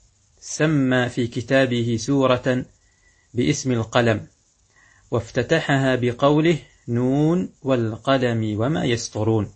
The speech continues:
دلالة أو دلالة عظيمة على شأن القلم والكتابة، لأنه عز وجل لا يقسم إلا بعظيم.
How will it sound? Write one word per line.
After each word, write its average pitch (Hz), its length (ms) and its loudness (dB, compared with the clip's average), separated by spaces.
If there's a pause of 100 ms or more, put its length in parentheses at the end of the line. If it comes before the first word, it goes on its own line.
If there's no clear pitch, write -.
(1400)
دلالة 147 800 2 (600)
أو 120 80 2
دلالة 123 720 2
عظيمة 135 960 0 (200)
على 123 300 0
شأن 143 300 0
القلم 123 800 2 (320)
والكتابة، 113 800 0 (760)
لأنه 123 540 2
عز 110 260 0
وجل 113 420 2 (400)
لا 120 300 2
يقسم 117 760 0 (120)
إلا 135 260 0
بعظيم. 101 580 0